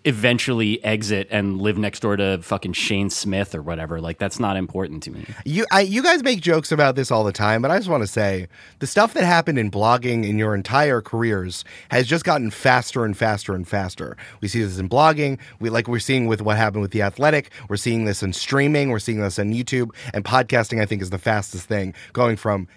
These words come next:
Speaker 2: Spotify's acquisition of Gimlet and Parcast in twenty nineteen to now. It's been less than four years. It's the fastest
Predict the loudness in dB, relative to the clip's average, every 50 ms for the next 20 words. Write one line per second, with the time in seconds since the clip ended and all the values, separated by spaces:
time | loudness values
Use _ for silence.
0 | _ -14 -12 -4 2 4 6 6 6 6 4 2 4 4 2 2 0 0 0 0
1 | 0 -2 -2 -4 -4 -4 -2 0 0 2 2 0 0 -2 -2 -2 0 0 0 0
2 | 0 -2 -4 -4 -4 -8 -12 -16 -18 -14 -8 -6 -6 -6 -2 2 2 4 4 6
3 | 6 4 4 4 0 -2 -2 0 0 2 0 0 -2 -4 -10 -14 -8 -2 0 2
4 | 2 2 0 -2 -4 -8 -12 -16 -8 -2 2 4 6 6 6 4 4 2 0 -4
5 | -8 -14 -8 -4 -2 0 2 2 2 4 4 4 2 2 0 -2 0 2 2 2
6 | 2 2 2 0 0 -2 -2 -4 -4 -2 -2 -2 -2 0 2 4 4 4 4 2
7 | 0 -2 0 0 0 -2 -6